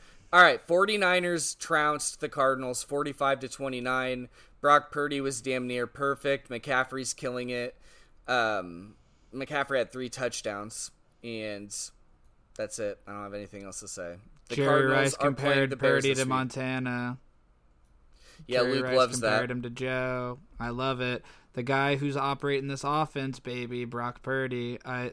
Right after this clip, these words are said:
Speaker 2: did you see, I saw E S P N post a comparison of how much Arch Manning is making as a backup in Texas on N I L versus
Speaker 1: Yeah,
Speaker 2: what
Speaker 1: like,
Speaker 2: Brock
Speaker 1: over
Speaker 2: is making.
Speaker 1: three million.
Speaker 2: <laughs> Oh my
Speaker 1: Dude, I
Speaker 2: God,
Speaker 1: see
Speaker 2: dude.
Speaker 1: these images of Brock in his little studio apartment making, like, a Christmas tree pizza,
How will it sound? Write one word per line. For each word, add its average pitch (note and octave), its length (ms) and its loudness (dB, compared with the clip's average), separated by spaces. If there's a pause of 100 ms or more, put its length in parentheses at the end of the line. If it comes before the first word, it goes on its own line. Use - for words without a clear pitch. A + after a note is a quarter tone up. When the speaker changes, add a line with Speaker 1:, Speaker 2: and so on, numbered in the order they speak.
Speaker 2:
did C3+ 160 -4
you D3 80 2
see, D3 500 0 (360)
I C3 60 -4
saw C#3 140 0
E C3+ 140 0
S C3+ 120 0
P C#3 120 0
N C3+ 120 0
post C3+ 240 -2
a - 40 -6
comparison C3 640 -4
of A#2+ 120 -8
how C3 120 -2
much B2+ 300 -4
Arch B2 280 -4
Manning A#2 380 -2
is B2 140 -6
making B2+ 340 -4
as B2 140 -4
a B2 40 -4
backup A#2 440 -4
in B2 100 -2
Texas A#2+ 480 -4
on A#2+ 140 -2
N A#2+ 100 -2
I A#2+ 140 -2
L A#2+ 220 -2
versus B2 340 -2
Speaker 1:
Yeah, C#3+ 80 4
Speaker 2:
what C#3+ 60 8
Speaker 1:
like, B2+ 200 4
Speaker 2:
Brock B2 280 2
Speaker 1:
over D#3+ 120 8
Speaker 2:
is C#3+ 80 6
making. D#3 180 6
Speaker 1:
three D#3 220 4
million. C3 540 4 (140)
Speaker 2:
<laughs> - 260 -2 (880)
Oh C3+ 180 -2
my B2+ 60 -4
Speaker 1:
Dude, G3 180 10
I G3 140 12
Speaker 2:
God, A3+ 140 6
Speaker 1:
see A#3 120 4
Speaker 2:
dude. A#2 80 2
Speaker 1:
these A#3 220 2
images F#3 560 4
of F#3 160 2
Brock D3 400 8
in D3+ 80 0
his D3 240 -2
little C#3+ 240 -2
studio C#3 560 2
apartment C3+ 520 2
making, B2+ 380 -6
like, C3 220 -2
a A#2 180 2
Christmas C3+ 520 -4
tree C#3+ 220 -6
pizza, C#3 600 2